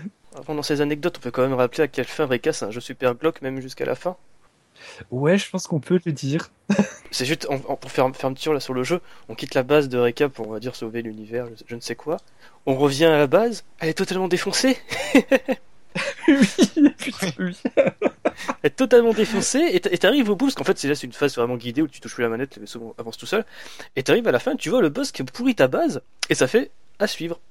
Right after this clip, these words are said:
Speaker 1: Et voilà, c'est tout. <laughs>
Speaker 2: Dans le genre bon gros coup de pute, quoi. <laughs> C'est, c'est, c'est vrai que tu peux même pas te venger, quoi.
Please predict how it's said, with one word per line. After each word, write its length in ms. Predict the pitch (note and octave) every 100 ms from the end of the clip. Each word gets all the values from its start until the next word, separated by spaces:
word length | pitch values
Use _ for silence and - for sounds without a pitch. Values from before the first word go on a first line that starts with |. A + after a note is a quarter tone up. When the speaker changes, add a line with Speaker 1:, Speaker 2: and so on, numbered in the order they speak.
| - -
Speaker 1:
Et 160 | F3 - - - -
voilà, 220 | - B2+ -
c'est 140 | - D#3+
tout. 140 | - - - - -
<laughs> 1120 | G#3+ - - - _ - - - - - A3+
Speaker 2:
Dans 160 | C#3+ C#3+
le 40 | C3+
genre 240 | B2+ A#2+
bon 220 | A2 F3
gros 200 | D#3 D#3+
coup 140 | D3+ D3
de 80 |
pute, 340 | - D#3 F#3+ -
quoi. 180 | - C#3+
<laughs> 20 |
C'est, 120 | -
c'est, 420 | G#3+ E3+ F3 - C4+
c'est 160 | G3+
vrai 200 | F#3+ D#3
que 60 | D#3
tu 80 | D3
peux 120 | B2
même 160 | B2+ D3
pas 120 | E3
te 80 | C#3
venger, 520 | C3 C3+ C3 C#3 C#3+
quoi. 160 | B2+